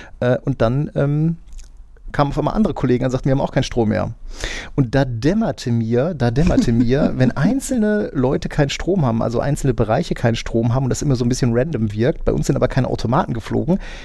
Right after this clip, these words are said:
Speaker 1: dann werden das die Vorsicherungen sein.
Speaker 2: Mhm.
Speaker 1: Und, ähm, naja, dann rufst du zwei Elektriker an, äh, und beide sagen dir, „Ja,
Speaker 2: Morgen.
Speaker 1: heute nicht, morgen früh.“ Und dann haben wir halt gesagt, „Okay, komm, alle ins Homeoffice.“ Und, äh, dann mussten wir leider die,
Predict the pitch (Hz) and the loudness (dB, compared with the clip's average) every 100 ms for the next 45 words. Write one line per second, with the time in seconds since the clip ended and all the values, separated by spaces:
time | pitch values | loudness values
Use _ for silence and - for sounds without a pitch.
0 | - - - - 202 - 107 110 - - | -14 -14 -10 0 0 2 -2 -2 -4 -4
1 | - 185 147 - 113 113 113 107 - - | 0 0 0 0 0 2 2 0 -2 -2
2 | 165 143 135 254 269 - - - - - | 0 0 0 0 2 0 -6 -10 -14 -12
3 | - 139 139 131 - 143 127 127 123 120 | -2 0 0 -4 -4 0 0 2 2 0
4 | 117 - - - - - - - 139 151 | -4 -12 -18 -16 -16 -14 -6 -4 0 0
5 | 135 135 143 - - 147 135 131 165 160 | 0 -4 -8 -10 0 0 0 -2 -2 0
6 | 160 175 175 135 139 143 147 147 151 - | 2 2 0 0 2 2 2 0 -2 -8
7 | - - 127 131 139 139 135 120 113 117 | -12 -4 0 0 2 0 0 0 2 0
8 | - - - - - - - - 165 151 | -2 -10 -8 -8 -8 -10 -10 -6 0 2
9 | 151 139 156 - 240 - 123 123 - 143 | 2 2 0 2 0 2 2 0 0 2
10 | 151 120 120 120 113 110 104 110 113 113 | 4 2 0 0 -2 -2 -2 0 2 0
11 | - - - - - - - 135 120 131 | -2 -10 -10 -10 -10 -10 -2 0 2 0
12 | 120 120 123 120 - - - - - 110 | -2 0 0 0 -4 -8 -16 -8 0 0
13 | 107 110 110 113 - 107 107 113 107 107 | 2 2 2 0 -2 0 0 0 -2 -2